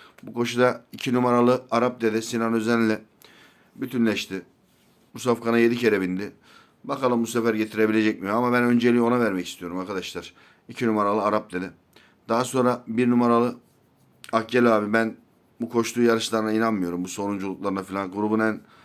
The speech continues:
e, iyi orijinine sahip. Bu safkan da yani iyi koşacaktır. Sekiz numaralı Allergül'ü. Altı numaralı Rüzgar Kanat.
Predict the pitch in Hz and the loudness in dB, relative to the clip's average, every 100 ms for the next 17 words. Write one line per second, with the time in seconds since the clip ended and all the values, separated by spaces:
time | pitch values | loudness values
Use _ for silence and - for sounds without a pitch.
0 | - _ _ - 87 90 90 95 113 113 | -20 _ _ -8 -4 -4 -2 2 4 4
1 | 104 104 107 110 101 90 98 _ _ _ | 2 -2 -4 -4 -4 -6 -6 _ _ _
2 | _ _ _ - 127 120 127 120 104 98 | _ _ _ -4 -4 -2 0 2 2 2
3 | 95 90 92 90 92 - 95 - 117 113 | 0 -4 -8 -10 -12 -12 -14 -4 -4 -2
4 | 117 120 117 117 110 113 120 110 98 101 | 0 2 2 2 2 4 2 2 -4 -8
5 | - _ _ _ _ _ _ _ _ _ | -14 _ _ _ _ _ _ _ _ _
6 | _ _ _ _ 107 107 110 120 117 113 | _ _ _ _ -2 0 0 0 2 2
7 | 113 107 101 113 - 110 101 95 | 0 -2 0 0 0 -4 -6 -10